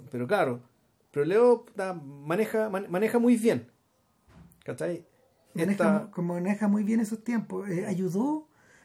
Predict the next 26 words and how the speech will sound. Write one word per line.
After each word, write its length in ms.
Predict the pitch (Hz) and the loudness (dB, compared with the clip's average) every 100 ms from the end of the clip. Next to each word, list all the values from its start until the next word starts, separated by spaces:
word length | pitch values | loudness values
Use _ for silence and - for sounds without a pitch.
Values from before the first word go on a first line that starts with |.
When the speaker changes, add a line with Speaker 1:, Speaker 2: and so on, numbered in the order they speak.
| _ | _
Speaker 2:
ayudó, 320 | 165 170 233 | 0 2 2
fíjate 480 | 214 262 262 208 226 | 2 -2 -2 -2 -4
que 360 | 202 220 254 240 | -2 -4 -2 -2
él 100 | 240 | -2
era 140 | 247 | 2
mayor 300 | 226 220 240 | 2 2 0
que 100 | 240 | -2
todos 160 | 262 285 | -2 -2
los 100 | 285 | -2
cabros 300 | 254 262 - | -2 -2 -4
chicos. 260 | 190 147 127 - _ _ _ - | -8 -10 -12 -16 _ _ _ -4
Speaker 1:
Sí, 80 | |
él 120 | 165 131 | -4 -2
tenía 180 | 156 | -2
catorce 340 | 143 175 - 185 | 0 -2 -4 -4
años. 220 | 123 107 | -4 -4
Speaker 2:
Pero 160 | 170 185 | 0 2
era 140 | 208 | 4
muy 140 | 208 226 | 4 4
bajito. 440 | 214 254 - 143 - _ | 2 0 -4 -8 -14 _
Speaker 1:
Ya. 220 | 127 104 - _ _ _ _ _ | -10 -10 -14 _ _ _ _ _
Speaker 2:
Entonces 360 | - 175 190 196 | -6 -4 -2 -2
eso, 180 | 220 | -4
eso 280 | 220 214 220 | -2 -4 -2
ayudaba 520 | 196 190 202 233 240 | 0 0 2 2 0
que, 560 | 208 220 208 202 196 | 0 0 0 2 0